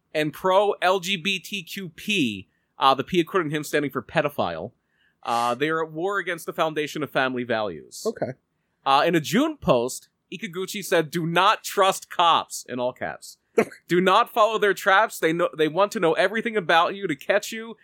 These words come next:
Speaker 1: and use you against you in court and lie about you.
Speaker 2: Well, I mean, he's not wrong.
Speaker 1: Watch out their
Speaker 2: <laughs>
Speaker 1: sociopathic
Speaker 2: To
Speaker 1: schemes."
Speaker 2: Well, he's not wrong to an extent, right?
Speaker 1: Yeah.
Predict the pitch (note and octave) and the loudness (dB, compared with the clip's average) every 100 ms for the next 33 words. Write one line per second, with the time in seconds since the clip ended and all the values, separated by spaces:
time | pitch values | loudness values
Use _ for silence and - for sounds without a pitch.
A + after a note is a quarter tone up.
0 | _ _ - D3+ D3+ F#3 G#3+ E3 G3+ G3 | _ _ -2 0 0 -2 -4 -6 -6 -6
1 | G3+ - D#3+ D#3 F#3+ - G#3 G3 D3+ - | -8 -6 -2 0 0 -2 -6 -4 -4 -6
2 | F3+ F3+ G3+ - E3 C#3+ D3+ E3 D3+ C3 | -6 -2 -2 -2 -4 0 2 4 2 2
3 | A2+ G#2+ G#2 F#3+ F3+ G3+ E3 C#3+ G3+ F#3 | 0 -2 -2 0 0 0 0 -2 -4 -2
4 | E3+ G3+ E3+ E3 D3+ E3 E3+ G3 A3 - | -2 -2 0 2 2 0 0 -2 -2 -2
5 | F#3 G#3 A3 F#3 - G3 F3+ G3+ E3+ - | 0 0 -2 -4 -4 -6 -2 -4 0 -2
6 | D#3 E3 - - D#3+ B2+ G#2+ - D#4 G#3 | -2 -6 -10 -4 -2 -2 -6 -4 0 2
7 | G#3+ - - - - B3+ G#3+ G#3 A#3 A3+ | 2 -2 -20 -16 -10 -6 -2 0 0 2
8 | F#3+ G3+ A3 A3 G#3+ A3 - - - - | 2 2 0 -4 -4 -4 0 0 0 -2
9 | D#3+ - G#3+ B3 E3+ D#3 F3+ C4+ | 0 0 -2 0 2 4 2 0